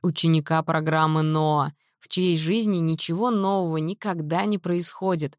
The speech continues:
Одни и те же рожи всегда маячат перед глазами, всегда говорят одно и то же, и однажды можно вообще перестать разговаривать,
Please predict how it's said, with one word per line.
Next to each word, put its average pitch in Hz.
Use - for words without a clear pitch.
Одни 196
и 214
те 233
же 190
рожи 202
всегда 165
маячат 170
перед 151
глазами, 160
всегда 202
говорят 160
одно 151
и 147
то 220
же, 170
и 185
однажды 190
можно 202
вообще 208
перестать 190
разговаривать, 180